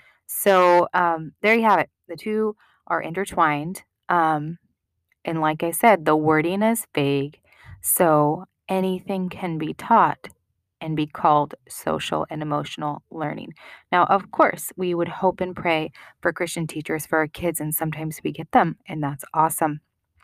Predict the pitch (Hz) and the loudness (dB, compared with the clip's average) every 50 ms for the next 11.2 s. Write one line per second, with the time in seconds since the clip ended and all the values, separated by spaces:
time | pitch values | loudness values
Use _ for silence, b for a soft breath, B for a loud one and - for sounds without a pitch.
0 | _ _ _ _ _ _ _ - - 170 165 165 160 156 143 151 156 B B B | _ _ _ _ _ _ _ -2 0 2 4 4 2 2 0 -4 -6 B B B
1 | B B B B B B B B - - 233 247 - - - 226 220 214 - 247 | B B B B B B B B -4 0 2 2 2 2 0 2 2 2 4 4
2 | 233 214 208 - - - - - 185 196 - 160 147 - - - - - _ _ | 4 4 4 2 -4 -10 -4 0 0 2 2 2 -2 -4 -6 -14 -18 -18 _ _
3 | _ - 175 175 170 165 165 160 165 - - - 170 190 202 196 185 196 196 214 | _ -6 -4 -2 -2 -2 -2 -4 -4 -6 -6 -4 0 2 4 4 4 6 4 4
4 | - - - - 220 220 214 196 175 165 170 170 - - - 170 170 170 180 180 | 4 2 0 2 4 6 6 6 6 6 4 2 0 2 4 4 4 4 2 -2
5 | - - 180 160 143 143 143 151 165 180 b b b b b b b b b - | -4 0 2 2 2 2 0 -2 -6 -10 b b b b b b b b b -8
6 | 170 170 202 208 220 214 214 202 - 180 175 165 147 143 143 147 156 185 185 _ | -4 -2 0 2 4 4 2 2 0 -2 0 0 2 2 2 0 -2 -4 -8 _
7 | b b b b b b - 180 180 170 160 156 156 156 156 - 185 _ _ _ | b b b b b b -2 -2 0 0 0 -2 -2 -6 -10 -12 -14 _ _ _
8 | _ _ - - 190 202 - - 202 196 190 185 175 170 180 170 180 208 226 220 | _ _ -6 -2 -2 -2 0 0 -4 -2 -2 -4 -4 -6 -6 -2 0 2 2 2
9 | 196 202 208 190 - - 185 170 - 180 185 175 190 190 185 160 156 151 156 160 | 2 0 -2 -2 -2 -6 -6 0 2 2 4 4 2 2 4 4 4 4 4 0
10 | - - _ _ _ _ _ _ _ - 175 170 175 165 - - 143 135 143 165 | -4 -10 _ _ _ _ _ _ _ -2 0 0 0 -2 -2 -2 -2 0 -2 -2
11 | - - - | -4 -8 -12